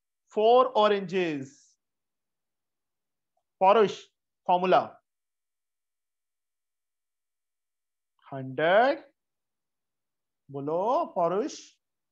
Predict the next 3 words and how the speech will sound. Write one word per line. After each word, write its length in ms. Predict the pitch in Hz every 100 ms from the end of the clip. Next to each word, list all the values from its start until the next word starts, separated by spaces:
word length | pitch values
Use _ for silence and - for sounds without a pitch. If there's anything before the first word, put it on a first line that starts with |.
| _ _ _ _ _ _ _ _ _ _ _ _ _ _ _ _ _ _ _ _ _ _ _ _ _ _ _ _ _ _ _ _ _ _ _ _ _ _ _ _ _ _ 131
upon 320 | 143 151 151
hundred 800 | 120 113 110 135 170 240 285 - _ _ _ _ _ _ _ _ _ _ _ _ _ _
into 600 | 165 165 202 240 285 349